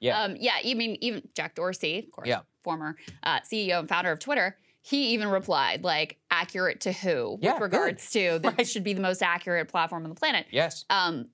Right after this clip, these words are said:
Speaker 2: that dude, Fifty Shades of Way,
Speaker 1: Yeah.
Speaker 2: tweeted, "Free speech absolutist Elon Musk went from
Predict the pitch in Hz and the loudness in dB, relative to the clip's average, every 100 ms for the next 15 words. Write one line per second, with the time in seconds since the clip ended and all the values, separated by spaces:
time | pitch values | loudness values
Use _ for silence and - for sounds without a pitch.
0 | - 214 202 202 196 214 214 226 233 220 | -2 0 2 -2 0 -2 0 0 0 2
1 | 285 185 175 185 190 - - 190 170 165 | 0 0 2 2 2 0 0 0 2 2
2 | 160 180 _ - - 302 294 320 320 - | 0 -4 _ -8 -2 -2 -2 -2 2 4
3 | 226 - 214 196 196 196 190 185 170 175 | 4 2 2 2 0 0 2 2 0 0
4 | - 170 170 190 175 | -2 -2 0 0 0